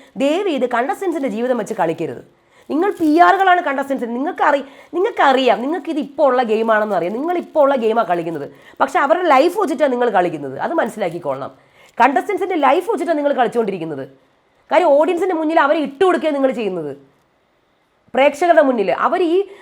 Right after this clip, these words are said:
സീസൺ, അല്ലെങ്കിൽ ഈ സീസൺ കഴിഞ്ഞ് കഴിഞ്ഞാൽ അവർക്കൊരു ലൈഫുണ്ട്, അത് മനസ്സിലാക്കുക, അത് മനസ്സിലാക്കുക. ഈ സീസൺ കഴിഞ്ഞും അവർ ഈ Bigg Boss, ഏഹ്, പ്ലെയേഴ്സ് ആയിട്ടാണ് അറിയപ്പെടുന്നത്. ഓഡിയൻസ് അവരെ already ഇവരെല്ലാവരും എക്സ്പോസ് ആയി. അനു ആണെങ്കിലും അനീഷ് ആണെങ്കിലും എല്ലാവരും എക്സ്പോസ് ആയ ഒരു സീസണാണ്.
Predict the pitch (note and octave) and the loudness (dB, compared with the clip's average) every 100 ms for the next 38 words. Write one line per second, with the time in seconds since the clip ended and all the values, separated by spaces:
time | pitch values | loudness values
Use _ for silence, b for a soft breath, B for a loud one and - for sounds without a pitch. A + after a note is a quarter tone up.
0 | B G3 B3+ - F#4 A#3+ D4+ E4 F4 D4 | B -6 -4 -2 -2 -2 -2 -2 -4 -4
1 | E4 F#4+ D#4 D4 E4 D4+ D4+ C4+ D4+ C4+ | -4 0 0 0 2 2 2 0 2 2
2 | A3 B3+ C4+ F#3+ D#3 - _ _ _ - | 2 2 -2 -2 -6 -8 _ _ _ -4
3 | D#4 D4+ C4+ C4+ C4 G3+ F3+ D3 - _ | 0 2 2 2 2 2 0 -4 -4 _
4 | _ _ _ _ _ _ _ _ _ _ | _ _ _ _ _ _ _ _ _ _
5 | - C4 F#4 D4+ C#4+ C#4+ B3 F#3+ F3 B | 0 2 4 2 2 2 2 2 0 B
6 | B B3 F#4+ F4 D#4+ F4+ E4 D4 D4 C4 | B 0 0 0 -4 -2 0 0 2 2
7 | B3+ E4+ D4+ C4+ F#3+ A3+ E4 E4 - C4 | 2 0 -2 -8 -6 -4 -2 -2 -2 0
8 | B3+ B3+ B3 C4+ C#4+ C#4 D4 A3+ A#3+ A#3 | 0 -2 0 0 0 0 0 0 2 0
9 | G3+ F3+ C#3 b b b b b - F#3 | -2 -4 -8 b b b b b -4 0
10 | G3+ B3+ E4 E4+ C#4+ E4+ - B3+ E4+ F4+ | 6 6 4 2 4 4 4 4 4 4
11 | F4+ E4+ D#4+ F#4 F#4 C4+ - D#4+ C#4 A#3 | 4 6 8 8 8 4 4 2 4 0
12 | E3 B B B A3+ D#4 D#4+ C4+ C4+ C4 | -2 B B B 4 6 4 4 4 4
13 | B3+ D4+ C#4+ B3+ B3+ C4 C#4 E4+ A#4 G4+ | 2 -2 -2 -2 -4 -4 -4 -2 0 0
14 | - E4+ G4 F4+ E4+ D4 C4+ A#3+ G#3+ E3 | -2 -2 0 2 2 0 -4 -4 -2 -4